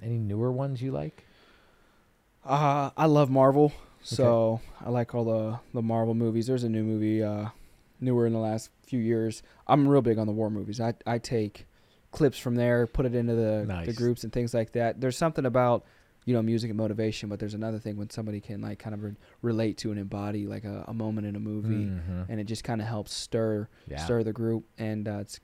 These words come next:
Speaker 2: King, King Arthur, Legend of the Sword.
Speaker 1: Yeah. Oh, yeah. That's a
Speaker 2: And,
Speaker 1: good
Speaker 2: uh,
Speaker 1: movie.
Speaker 2: so I really like that movie. Troy.
Speaker 1: Troy.
Speaker 2: That's one of my top, top
Speaker 1: Troy is
Speaker 2: ones.
Speaker 1: a great movie.
Speaker 2: Yeah, that's one
Speaker 1: Yeah.
Speaker 2: of my top movies.
Speaker 1: For sure.
Speaker 2: Um, but yeah, what, and then the next thing I wanted to ask as we wrap up here is, you,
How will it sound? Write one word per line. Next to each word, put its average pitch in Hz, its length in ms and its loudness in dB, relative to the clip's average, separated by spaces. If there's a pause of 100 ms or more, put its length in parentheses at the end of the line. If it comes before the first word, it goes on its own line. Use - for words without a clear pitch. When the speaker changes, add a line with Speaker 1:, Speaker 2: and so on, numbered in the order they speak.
Speaker 2:
King, 127 360 -2
King 120 200 -4
Arthur, 117 260 -2
Legend 113 240 -2
of 107 80 -6
the 107 60 -10
Sword. 117 420 -2
Speaker 1:
Yeah. 135 240 0 (160)
Oh, - 40 -8
yeah. 104 160 -4
That's 73 80 -6
a 113 40 -2
Speaker 2:
And, 107 140 -4
Speaker 1:
good 107 100 -4
Speaker 2:
uh, 104 80 -4
Speaker 1:
movie. 104 260 -8
Speaker 2:
so - 160 -6
I 113 40 0
really 110 180 -2
like 110 200 -6
that 104 140 -4
movie. 107 260 -4
Troy. 113 520 -2 (260)
Speaker 1:
Troy. 113 200 -2
Speaker 2:
That's 113 120 4
one 113 160 4
of 107 80 0
my 107 160 -2
top, 104 340 -2 (380)
top 104 200 -8
Speaker 1:
Troy 71 60 -10
is 69 60 -6
Speaker 2:
ones. 104 360 -8
Speaker 1:
a - 40 -14
great 71 420 -12
movie. 117 140 -10
Speaker 2:
Yeah, 101 240 -6
that's - 120 -12
one - 60 -8
Speaker 1:
Yeah. 107 60 -6
Speaker 2:
of 107 60 -8
my 107 80 -8
top 107 220 -12
movies. 110 380 -10
Speaker 1:
For 73 140 -12
sure. 62 360 -16 (360)
Speaker 2:
Um, 107 560 -4 (260)
but 120 120 -2
yeah, 127 240 2
what, 107 220 -2
and 143 140 0
then 143 120 4
the 139 80 2
next 165 260 -2
thing 151 80 -2
I - 20 2
wanted 127 140 2
to 117 80 2
ask 110 240 -4
as 110 100 -10
we 113 120 -2
wrap 104 280 -4
up 110 200 -6
here 107 300 -6 (220)
is, 117 140 -8
you, 117 100 -10